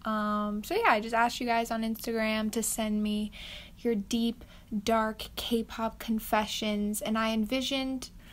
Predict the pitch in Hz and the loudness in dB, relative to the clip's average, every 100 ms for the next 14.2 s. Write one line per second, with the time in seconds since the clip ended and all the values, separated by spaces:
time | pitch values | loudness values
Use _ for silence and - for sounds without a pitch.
0 | - - 269 262 262 254 254 226 247 240 | -18 -6 0 2 2 4 2 4 4 4
1 | 226 233 226 233 - 247 233 233 233 214 | 2 2 4 2 2 2 2 2 0 -2
2 | - 285 285 285 277 277 - - 247 233 | -2 0 0 0 -2 -6 -10 0 4 4
3 | 240 233 214 208 202 214 240 - 247 262 | 4 2 2 4 6 4 2 -2 0 0
4 | 262 247 240 208 214 208 202 - 269 277 | -2 -2 -2 -2 0 0 -2 -4 -4 0
5 | 269 269 - - - - - 247 302 233 | 0 0 -6 -16 -14 -2 0 2 2 2
6 | 226 220 - 240 208 196 214 226 202 190 | 4 4 2 0 2 0 0 -2 -2 -2
7 | 190 202 254 247 415 392 202 208 - 233 | -2 -2 -2 4 6 8 4 2 2 4
8 | 247 262 302 262 247 247 247 - 220 208 | 4 6 4 4 0 2 0 0 0 2
9 | 220 220 240 208 214 208 214 220 240 226 | 2 2 0 2 2 4 2 0 0 0
10 | 214 - 196 196 202 214 - - - - | -2 -2 0 2 0 0 -4 -10 -14 -14
11 | - - - 220 233 247 269 269 254 - | -16 -18 2 6 6 4 4 2 2 0
12 | 226 220 208 202 202 - 214 226 - 226 | 0 2 2 2 2 2 2 2 0 -2
13 | 220 208 208 208 208 202 214 202 196 190 | 2 4 4 4 0 0 2 2 0 -2
14 | - - | -4 2